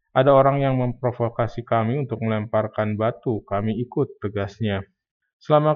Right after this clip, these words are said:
kerusuhan baru-baru ini, beberapa anak laki-laki dan perempuan muda Iran menimbulkan masalah bagi orang-orang di jalan dengan membuat kerusuhan. Mereka meneriakkan slogan-slogan anti pemerintah Iran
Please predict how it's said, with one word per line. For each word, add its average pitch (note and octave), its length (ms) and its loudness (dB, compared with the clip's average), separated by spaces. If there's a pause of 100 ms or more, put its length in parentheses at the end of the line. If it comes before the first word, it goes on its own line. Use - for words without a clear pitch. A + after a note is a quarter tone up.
kerusuhan C#3 480 0
baru-baru B2+ 480 2
ini, C#3 80 -2
beberapa A#2 560 2
anak A2 240 2
laki-laki A2 480 -2
dan G#2+ 240 0
perempuan A2 400 -6
muda A2 320 -4
Iran C3+ 320 -6
menimbulkan G#2+ 480 -4
masalah G#2+ 480 -8
bagi G#2+ 160 -8
orang-orang G#2 560 -6
di G2+ 160 -14
jalan B2 320 -2
dengan A2 240 -6
membuat G#2 480 -6
kerusuhan. G#2+ 640 -2 (520)
Mereka A2 400 0
meneriakkan G#2+ 720 -2
slogan-slogan G#2+ 800 -2
anti G#2 320 -6
pemerintah G#2 640 -4
Iran C3+ 320 0